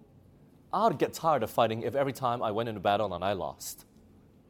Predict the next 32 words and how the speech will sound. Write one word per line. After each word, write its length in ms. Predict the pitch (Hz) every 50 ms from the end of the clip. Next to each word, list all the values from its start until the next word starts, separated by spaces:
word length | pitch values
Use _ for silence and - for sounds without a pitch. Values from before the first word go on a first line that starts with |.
| - _ _ - - - - - - - - - - - - -
<laughs> 560 | 175 175 - 185 - - 196 - - 160 -
True? 280 | - - 175 175 196 - - - - - - - _ _ - - - - - -
Would 120 | 123 139 139
you 80 | 185
get 140 | 170 185 151
tired 240 | - 190 143 165 170
of 100 | 170 -
that? 240 | 180 170 196 180 - - - - - - - - - - _ _ _ _ - - - - -
But 140 | 185 180 156
I 100 | 185 196
tell 180 | - 196 180
you, 120 | 147 127 -
every 320 | - 170 202 196 220 226
time 340 | - - - 175 165 151 147
you, 240 | 160 175 170 143 - - - - -
you 140 | 135 147 165
go 180 | 160 170 156
into 160 | 151 131 139 123
battle 300 | 131 127 120 113 107 107
and 100 | 113 131
you 120 | 165 170
win, 380 | 131 101 110 110 117 135 165 160 - - - _
you 100 | - 190
can't 240 | - - 151 107 90
wait 120 | 104 123 -
for 80 | 98
the 80 | 90 90
next 180 | 101 98 -
battle. 300 | - 104 87 78 73 71 76
It's 100 | - -
like, 120 | 90 - - - - -
"Ah, 460 | 196 202 175 135 113 98 - -